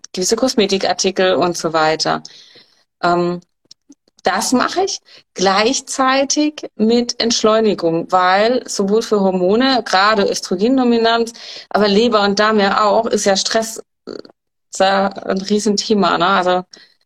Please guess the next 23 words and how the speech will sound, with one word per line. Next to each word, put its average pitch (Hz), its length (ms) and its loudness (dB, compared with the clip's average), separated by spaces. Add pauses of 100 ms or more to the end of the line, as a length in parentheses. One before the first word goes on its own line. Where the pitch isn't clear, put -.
(400)
hatten 214 280 0
wir 196 60 4
ja 180 180 2
auch 180 100 0
schon 175 240 0
ein 170 140 -2
paar 180 200 -2
Lives 175 340 0
dazu, 214 640 -2
könnten 208 280 -2
wir 180 100 0
noch 175 140 -2
weitere 196 420 0
füllen. 208 480 0 (500)
Also 196 220 0
das 220 200 0
sind 226 140 2
immer 208 220 2
die 202 220 -2
zwei 196 280 0
wichtigsten - 640 -4
Sachen, 180 360 -2
die 180 300 -4